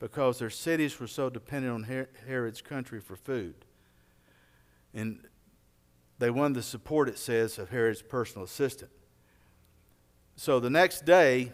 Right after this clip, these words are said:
Herod puts on his royal robes. He goes up front of the people, and he's gonna make a speech. So he makes this speech in verse twenty-two. The people gave him a great ovation, st-, shouting, "It's the voice of God, not a man."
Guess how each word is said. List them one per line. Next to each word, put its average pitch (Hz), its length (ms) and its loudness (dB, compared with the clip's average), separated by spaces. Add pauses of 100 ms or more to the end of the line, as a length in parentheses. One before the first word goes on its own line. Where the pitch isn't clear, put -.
(120)
Herod 151 320 8
puts 143 220 -2
on 139 200 0
his 131 220 0
royal 127 380 2
robes. 147 440 6
He 123 100 -6
goes 127 280 0
up 135 160 -4
front 123 220 -4
of 117 60 -14
the - 60 -8
people, 180 480 2 (400)
and 120 120 -6
he's 135 180 0
gonna 135 120 -2
make 135 260 4
a 117 60 -6
speech. - 680 -2
So 123 100 -6
he 131 80 0
makes 196 280 6
this 160 160 0
speech - 400 0
in 120 60 -6
verse 143 260 2
twenty-two. 135 680 -2 (300)
The 117 120 -2
people 185 380 0
gave 147 260 8
him 147 180 0
a 117 60 0
great 160 300 6
ovation, 156 580 6
st-, - 440 -6
shouting, 120 500 4 (260)
"It's 143 200 4
the 131 120 2
voice 180 400 8
of 151 160 4
God, 135 420 12
not 135 220 4
a 139 40 0
man." 92 500 -4